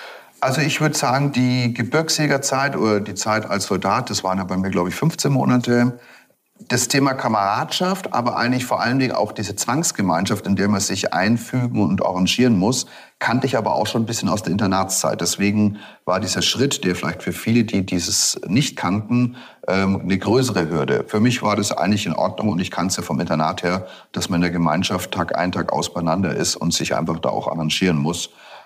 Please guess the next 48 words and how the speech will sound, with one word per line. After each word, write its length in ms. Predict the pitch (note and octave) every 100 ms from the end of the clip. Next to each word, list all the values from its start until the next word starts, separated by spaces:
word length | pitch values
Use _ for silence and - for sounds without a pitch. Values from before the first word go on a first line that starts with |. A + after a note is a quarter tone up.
| _
Aber, 500 | F#2 F2 E2+ D#2+ -
ähm, 320 | E2 E2+ E2+ E2 -
ich 160 | E2+
sage 160 | - G2
jetzt 160 | F#2+ -
mal 140 | D#2+
auch 140 | E2
das, 220 | - - -
was 160 | D#2
heute 180 | F2 E2
immer 160 | F#2+ F#2
wieder 140 | F2+
diskutiert 600 | F2 F2 - - A#2+ B2
wird, 220 | A2+ G#2+ - - - _
die 80 | F2+
Pflicht 440 | E2+ C3 D3+ -
gegenüber 360 | - F2+ E2+ G2+
dem 140 | F2
Vaterland, 560 | D#2 G2 G2+ A2 G2+ G2+
das 120 | -
ist 120 | -
zwar 160 | - C#2+
so 80 | D#2+
ein 60 |
großer 340 | D2+ D#2+ F#2 F2
Begriff, 460 | - - F#2+ D3
ne, 180 | - F2+
hat 100 | F#2
aber 120 | F2
natürlich 420 | F2 E2+ - F2+ -
durch 180 | E2
die 120 | - E2+
jüngsten 580 | F2+ F#2+ - F2+ F2+ - -
Ereignisse 520 | - - E2+ G2 F2+
eine 120 | F2+ E2+
neue 180 | D#2+
Bedeutung 440 | E2 D#2+ E2+ G#2+ E2
bekommen, 520 | D2+ - E2 G2+ G2+ - - _
ähm, 220 | E2+ E2+
ist 120 | - -
schon 180 | F#2
etwas, 320 | F#2+ - F#2 F2+
was 160 | F2
ich 120 | F2+
auch 200 | - E2
grundsätzlich, 680 | - F#2 F2+ F2 - F2+ -
äh, 220 | - D2
unterstütze. 720 | D2 F2 F#2 - - - -